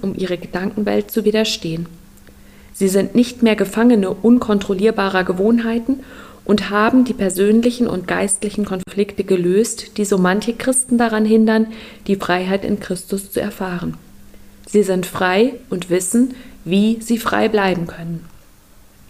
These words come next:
Die dritte Stufe sind die Väter. Sie haben eine tiefe, persönliche Beziehung zu Gott entwickelt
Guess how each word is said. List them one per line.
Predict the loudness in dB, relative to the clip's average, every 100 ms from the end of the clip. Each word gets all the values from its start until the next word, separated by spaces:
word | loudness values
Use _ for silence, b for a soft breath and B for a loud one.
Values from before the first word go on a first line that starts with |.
| -20 -20 -20 -2
Die | 0
dritte | 2 2 2
Stufe | 0 0 0 2 0 -2 B
sind | -2 0 2
die | 0
Väter. | 0 -2 -2 -6 -10 -14 B B B B B -8
Sie | 0 2 2
haben | 0 0
eine | 0 0 0
tiefe, | -2 -2 -2 -2 -4 -6 -14 -8
persönliche | 0 2 4 4 4 4 2
Beziehung | 0 -2 -2 0 2 2 2
zu | 0
Gott | 0 -2 -4
entwickelt | -6 -4 0 0 0